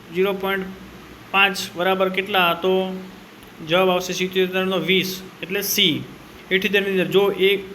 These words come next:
એક્સ વત્તા વાય બરાબર બસો બાવીસ અને એક્સ અને વાયનો અડધો ભાગ હોય તો એક્સનું મૂલ્ય ચુમ્મોતેર થાય. તો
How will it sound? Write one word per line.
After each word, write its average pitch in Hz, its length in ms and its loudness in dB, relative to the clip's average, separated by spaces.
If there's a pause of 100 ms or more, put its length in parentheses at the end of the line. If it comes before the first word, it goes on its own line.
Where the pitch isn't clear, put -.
(260)
એક્સ 202 320 -2
વત્તા 180 280 0
વાય 185 180 4
બરાબર 180 320 2
બસો 180 300 0
બાવીસ 185 240 4
અને 170 120 -2
એક્સ 175 400 -2
અને 175 140 -4
વાયનો 175 400 2
અડધો 151 340 0
ભાગ 160 260 2
હોય 170 220 4
તો 156 340 -2 (400)
એક્સનું 180 320 0
મૂલ્ય 175 260 2
ચુમ્મોતેર 165 520 -2
થાય. 175 340 2 (300)
તો 180 220 -2